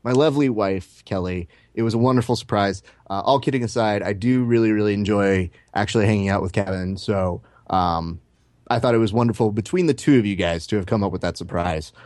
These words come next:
Um, it wasn't anything I was expecting, so it was definitely out of left field. And when she explained that to me, yeah, I definitely went through the "fuck Kevin"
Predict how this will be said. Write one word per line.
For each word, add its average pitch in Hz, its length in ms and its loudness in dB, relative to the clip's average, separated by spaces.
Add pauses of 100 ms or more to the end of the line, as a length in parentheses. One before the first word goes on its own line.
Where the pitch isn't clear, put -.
(160)
Um, 95 300 -2
it 120 100 4
wasn't 147 300 4
anything 147 280 2
I 135 80 2
was 120 160 -2
expecting, 131 560 -8
so 98 480 -6 (640)
it 104 100 -6
was 95 220 -4
definitely 127 400 2
out 123 100 4
of 113 100 -4
left 117 220 -2
field. 120 320 -2
And 104 140 -2
when 101 120 -6
she 104 240 -6
explained 107 400 -2
that 113 120 -2
to 135 80 -2
me, 139 140 0
yeah, 175 200 6
I 110 80 4
definitely 120 300 2
went 104 200 0
through 104 220 -2
the 92 180 0 (120)
"fuck 123 140 -2
Kevin" 95 340 -4